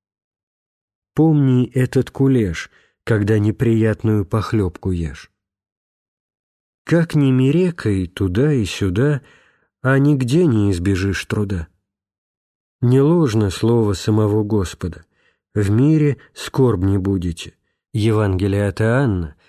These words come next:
глава шестнадцатая, стих тридцать третий. Значит, в целом мире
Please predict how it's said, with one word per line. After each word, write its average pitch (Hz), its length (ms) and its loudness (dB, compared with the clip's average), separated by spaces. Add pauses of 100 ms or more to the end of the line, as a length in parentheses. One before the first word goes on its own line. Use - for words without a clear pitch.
(120)
глава 107 360 0
шестнадцатая, 113 840 -2
стих - 380 -4
тридцать 104 420 -4
третий. 95 420 -6 (1200)
Значит, 160 640 0
в - 140 -14
целом 151 440 2
мире 143 640 2